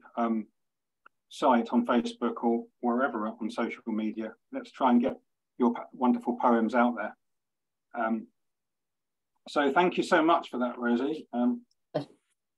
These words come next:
um, I'd now love to introduce, um, someone well known to the group, Isabel Del Rio. Um, thrilled that you're here once again, Isabel. Um,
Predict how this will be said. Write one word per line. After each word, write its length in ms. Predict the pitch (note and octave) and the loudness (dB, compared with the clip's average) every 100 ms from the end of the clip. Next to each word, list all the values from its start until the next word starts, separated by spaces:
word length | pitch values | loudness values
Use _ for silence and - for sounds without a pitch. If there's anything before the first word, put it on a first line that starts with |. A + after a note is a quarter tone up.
| - - _ - _ - | -20 -20 _ -20 _ -8
um, 320 | B2 A#3+ A#3+ _ _ _ _ _ _ _ _ _ _ _ | -4 -4 -6 _ _ _ _ _ _ _ _ _ _ _
I'd 160 | C#3 B2 | -4 2
now 320 | F#3 A#3+ G3+ | 6 8 8
love 240 | F3 G3 | 6 4
to 100 | - | 2
introduce, 800 | D#3+ B2 C3 D#3 D#3 D3 A#2+ - - - | 0 0 0 4 4 2 -4 -12 -18 -2
um, 460 | C#3 C#3 C3+ C3 A#2+ _ | 4 6 6 2 -4 _
someone 520 | - D#3 C#3+ C3+ C3+ C3+ | -4 -2 2 2 2 2
well 180 | D3 | 2
known 320 | C#3 C3+ C3+ B2 | 4 4 4 2
to 160 | C3+ | -2
the 80 | B2 | -6
group, 400 | C3 E3 F3+ - | 0 4 4 2
Isabel 460 | D3 D#3 D3+ C#3 C3 | -2 2 2 2 2
Del 180 | C3+ | 0
Rio. 480 | B2 C#3 D#3 F#3+ A#3 A#3 _ _ _ _ _ _ _ | 0 0 2 4 2 0 _ _ _ _ _ _ _
Um, 480 | C#3+ C3+ C3 C3 A#2+ _ _ _ _ _ _ _ | -2 0 0 -2 -4 _ _ _ _ _ _ _
thrilled 260 | D#3+ D#3+ C3+ | 2 2 2
that 80 | - | -2
you're 220 | C#3+ C3 | -2 -2
here 320 | A2+ C#3 B2+ - _ _ _ _ _ _ _ | 0 -2 -2 -6 _ _ _ _ _ _ _
once 260 | C#3 C3 - | -6 -4 -6
again, 320 | A#2+ D3+ D3+ | -2 -2 -2
Isabel. 500 | C3+ C#3+ E3 F#3 - | -4 0 2 2 2
Um, 400 | C#3+ C#3+ C3+ A#2+ | 0 0 0 -6